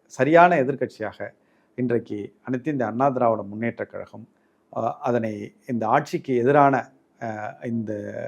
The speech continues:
இந்த மனநிலை நிச்சயமாக அனைத்து இந்திய அண்ணா திராவிட முன்னேற்ற கழகத்திற்கு சாதகமான கள சூழல் தான் இருக்கிறது. உறுதியாக வரப்போகிற இந்த நாடாளுமன்ற தேர்தலிலே, அ,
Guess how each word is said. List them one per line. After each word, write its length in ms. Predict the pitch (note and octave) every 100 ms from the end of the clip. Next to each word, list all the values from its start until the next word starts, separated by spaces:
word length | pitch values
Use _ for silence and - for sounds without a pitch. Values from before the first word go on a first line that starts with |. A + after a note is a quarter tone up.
| - - - _ -
இந்த 140 | A#2+ G#2+
மனநிலை 680 | A2+ D#3 E3 C#3 E3+ G3 _
நிச்சயமாக 600 | C#3 C3+ F#3+ F#3 E3+ E3
அனைத்து 300 | B2+ B2 B2
இந்திய 180 | A#2 A2
அண்ணா 180 | G#2+ A2
திராவிட 260 | G#2 G2+ G2+
முன்னேற்ற 320 | G#2 G#2 -
கழகத்திற்கு 600 | G#2+ G2+ - - _ _ _ _ _ _
சாதகமான 840 | - A2+ C#3+ D3 C#3+ D3 D#3+ B2 - _
கள 200 | - B2+
சூழல் 340 | B2+ C3 A#2 A2
தான் 200 | B2 A2
இருக்கிறது. 580 | G2+ G2+ - - - - _ _ _ _
உறுதியாக 760 | D#3 A3+ A3 F#3 D3 F3 E3+ - -
வரப்போகிற 640 | C3 B2+ C3 A2+ A2+ G#2+ - -
இந்த 160 | B2 A2+
நாடாளுமன்ற 560 | A#2+ C#3+ C#3+ B2 G#2+
தேர்தலிலே, 580 | G2+ A#2 A2+ G#2+ G2 G#2+ - _ _ _ _ _
அ, 80 | A2+